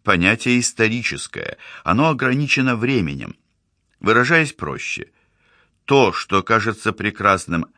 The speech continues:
в двенадцатом веке, не обязательно будет восхищать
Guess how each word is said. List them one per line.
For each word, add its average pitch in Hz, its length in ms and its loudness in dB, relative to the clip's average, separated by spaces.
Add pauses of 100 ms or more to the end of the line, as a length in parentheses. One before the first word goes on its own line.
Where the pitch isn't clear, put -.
в - 60 -10
двенадцатом 87 840 -2
веке, 113 420 -6 (520)
не 85 140 0
обязательно 82 720 0
будет 82 320 -2
восхищать 80 720 -4